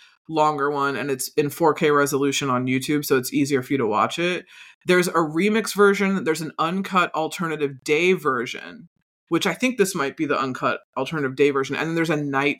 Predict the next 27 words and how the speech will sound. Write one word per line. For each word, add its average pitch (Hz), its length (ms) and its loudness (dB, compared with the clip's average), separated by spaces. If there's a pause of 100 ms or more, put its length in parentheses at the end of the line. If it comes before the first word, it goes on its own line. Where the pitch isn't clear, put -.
version, 82 560 -6
which 165 180 -2
is - 180 -2
on 185 280 2
YouTube, 170 380 -2
but 156 100 2
it's 135 140 0
very 147 240 2
grainy. 156 680 -8 (240)
That 165 180 2
was 185 120 -8
included 165 480 -6
on 147 160 -2
the 143 80 0
director's 135 420 0
label 131 260 -2
D 135 140 -2
V 131 100 -4
D 117 140 -4
collection, - 400 -8
like - 160 -20
I - 20 -14
was - 140 -6
saying. 101 180 -16 (720)
So 233 160 0
this 208 400 0
video, 143 640 -2